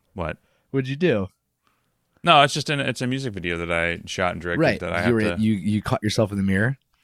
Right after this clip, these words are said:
Speaker 1: Yeah, I caught myself in the mirror. Now I have to figure out how to do that. But it's, like, not an easy shot. It's, like, complicated 'cause there's multiple mirrors and multiple layers to it, and it's a moving shot.
Speaker 2: Just leave it in.
Speaker 1: I, I just might leave it in. That's
Speaker 2: Just
Speaker 1: the
Speaker 2: leave it
Speaker 1: easy
Speaker 2: in, dude.
Speaker 1: solution. Not
Speaker 2: Leave it
Speaker 1: give a
Speaker 2: in.
Speaker 1: fuck.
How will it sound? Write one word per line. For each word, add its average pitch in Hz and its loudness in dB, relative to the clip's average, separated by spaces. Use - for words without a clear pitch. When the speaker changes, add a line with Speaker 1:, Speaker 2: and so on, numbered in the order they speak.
Speaker 1:
Yeah, 120 0
I 95 0
caught 107 -2
myself 104 -4
in 101 -4
the 101 -2
mirror. 95 0
Now 90 0
I 90 2
have 87 -2
to 90 -12
figure 95 -2
out 90 2
how 92 2
to 87 0
do 87 -4
that. 78 -2
But 95 0
it's, 90 -4
like, 101 2
not 113 4
an 104 0
easy 101 2
shot. 87 6
It's, 82 -4
like, 87 2
complicated 101 4
'cause 85 -2
there's 82 -4
multiple 92 2
mirrors 92 2
and 82 -2
multiple 90 0
layers 87 2
to 95 4
it, - 4
and 90 0
it's 85 -2
a 87 2
moving 92 2
shot. 90 4
Speaker 2:
Just 131 -6
leave 156 4
it 156 4
in. 139 6
Speaker 1:
I, 95 -2
I 143 8
just 160 4
might 147 8
leave 117 8
it 104 8
in. 98 8
That's - 0
Speaker 2:
Just 151 2
Speaker 1:
the - 6
Speaker 2:
leave 110 6
it - 8
Speaker 1:
easy 110 8
Speaker 2:
in, 104 8
dude. - 2
Speaker 1:
solution. 90 4
Not 95 4
Speaker 2:
Leave - 2
it 151 4
Speaker 1:
give - 6
a 127 2
Speaker 2:
in. 98 -2
Speaker 1:
fuck. 85 4